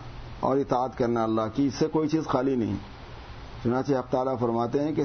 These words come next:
"ثم استوى إلى السماء وهي دخان فقال لها وللأرض ائتيا طوعا أو كرها قالتا أتينا طائعين"، کہ ہم نے زمین و آسمان سے کہا کہ ہمارے احکام تکوینیہ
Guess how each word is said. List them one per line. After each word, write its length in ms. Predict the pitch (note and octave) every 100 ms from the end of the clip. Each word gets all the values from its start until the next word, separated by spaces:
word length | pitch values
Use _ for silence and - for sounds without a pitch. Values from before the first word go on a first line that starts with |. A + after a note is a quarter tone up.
| -
"ثم 180 | B2 B2
استوى 420 | A#2 B2 B2 A#2+
إلى 100 | A#2
السماء 420 | A2 A2+ A2+ A#2+
وهي 400 | A#2 A2 G#2+ G#2+
دخان 560 | G#2 - B2 C#3+ E3 F3 - - - - - -
فقال 320 | A2+ C3 B2
لها 360 | A#2+ A#2 A2+ A#2+
وللأرض 460 | A2 A#2 A#2 A2
ائتيا 360 | A#2 A2+ A#2 A2+ G#2+
طوعا 300 | A#2+ A#2+ A2
أو 180 | G#2 G#2+
كرها 360 | B2 C3 D3+ E3+
قالتا 520 | B2 A#2 A#2 B2+ A#2+ A#2
أتينا 320 | A2+ A2+ A#2
طائعين"، 760 | A2+ G#2+ A2+ A2 A2 A2+ A2 A2+ - - - - - - - - - - -
کہ 80 | C#3
ہم 160 | B2+
نے 160 | D3 D3+
زمین 280 | B2+ C#3 E3
و 60 |
آسمان 500 | D3 C3 - C#3 D#3
سے 120 | C#3+ C3
کہا 280 | B2+ C3
کہ 100 | C3+
ہمارے 400 | C3 A#2+ B2+ C#3+
احکام 480 | C#3 A#2+ A#2+ C3+ C3+ A#2
تکوینیہ 560 | A#2 A#2+ B2 B2+ D3